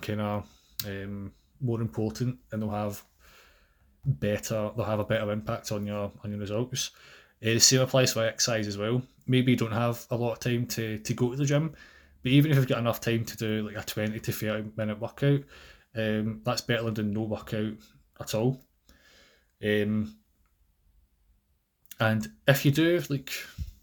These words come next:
so if you have a night out at the weekend, or maybe you, you're going away for, like, a, a, um, maybe not go, going away for a full weekend, but, like, say that you've got a night out or, like, a heavy weekend planned,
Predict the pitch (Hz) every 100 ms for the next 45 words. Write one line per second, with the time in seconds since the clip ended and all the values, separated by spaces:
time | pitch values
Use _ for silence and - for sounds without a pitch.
0 | _ _ _ _ _ _ _ _ - 131
1 | 127 123 _ _ _ - 139 147 156 175
2 | 143 123 113 127 - _ _ - 127 123
3 | 123 135 131 131 127 120 117 113 113 117
4 | 131 123 117 110 104 107 - 107 113 -
5 | 107 - _ - 107 101 101 98 95 _
6 | _ _ _ _ _ _ _ _ - 110
7 | 107 117 120 110 107 104 104 104 101 -
8 | - 107 110 110 113 113 110 - - -
9 | - _ _ 107 - 131 123 123 107 117
10 | 113 110 110 107 107 107 101 - 104 104
11 | 101 98 98 110 110 113 110 110